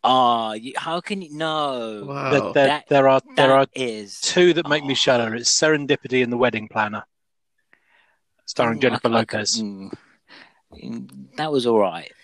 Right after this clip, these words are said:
Speaker 3: Oh
Speaker 1: But
Speaker 3: my God.
Speaker 1: Serendipity,
Speaker 3: Yet you hate
Speaker 1: brilliant
Speaker 3: Gremlins
Speaker 1: movie.
Speaker 3: two: The New Batch. <laughs>
Speaker 1: Oh,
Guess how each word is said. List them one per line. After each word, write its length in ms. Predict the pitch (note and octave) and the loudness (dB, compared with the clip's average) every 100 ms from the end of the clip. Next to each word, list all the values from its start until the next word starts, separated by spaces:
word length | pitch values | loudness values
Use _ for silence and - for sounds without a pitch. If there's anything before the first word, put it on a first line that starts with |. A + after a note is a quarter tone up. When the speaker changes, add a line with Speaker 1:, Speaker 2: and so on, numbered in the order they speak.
| _ _ - | _ _ -10
Speaker 3:
Oh 80 | - | -2
Speaker 1:
But 140 | D#3 | 0
Speaker 3:
my 140 | C#3+ C#3 | 2 2
God. 380 | E3+ D3+ D3+ C#3 | 2 4 2 0
Speaker 1:
Serendipity, 360 | B2 - G#2+ | -8 -10 0
Speaker 3:
Yet 140 | F3 G3+ | 2 4
you 180 | G3 | 4
hate 300 | E3+ G3 G#3 | 4 4 2
Speaker 1:
brilliant 360 | - C#3+ F#3 F#3+ | 2 2 4 2
Speaker 3:
Gremlins 40 | G3 | -2
Speaker 1:
movie. 120 | F#3+ | 0
Speaker 3:
two: 200 | - G3 | 2 2
The 100 | F3+ | 2
New 220 | F#3 G3 | 4 4
Batch. 680 | F#3+ D3 G#2 - - - - - - | 4 0 -2 -4 -2 -2 -6 -14 -12
<laughs> 160 | - - - - - D#5 - | -12 -8 -6 -6 -4 -6 -4
Speaker 1:
Oh, 440 | G#3+ - F#3+ F#3 | -4 -4 -6 -12